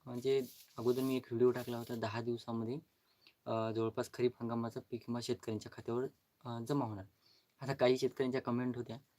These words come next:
की, अ, म्हणजे वेगवेगळ्या कमेंट होत्या की, अ, क-, होणार नाही, पीक विमा मिळणार नाही वगैरे. परंतु मित्रांनो, दहा दिवसाच्या आत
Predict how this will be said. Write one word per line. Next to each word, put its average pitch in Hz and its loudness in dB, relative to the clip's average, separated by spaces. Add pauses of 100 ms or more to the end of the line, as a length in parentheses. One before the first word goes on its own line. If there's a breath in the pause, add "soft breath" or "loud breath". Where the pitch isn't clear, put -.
(360 soft breath)
की, 127 2
अ, 123 2 (300)
म्हणजे 139 2
वेगवेगळ्या 139 8
कमेंट 117 0
होत्या 120 0
की, 131 -2 (260)
अ, 127 -8 (220)
क-, 127 2
होणार 127 2
नाही, 117 -2
पीक 123 -4
विमा 120 -2
मिळणार 127 -2
नाही 120 -2
वगैरे. 120 0 (540 soft breath)
परंतु 143 0
मित्रांनो, 139 0 (1200)
दहा 113 -2
दिवसाच्या 123 0
आत 123 0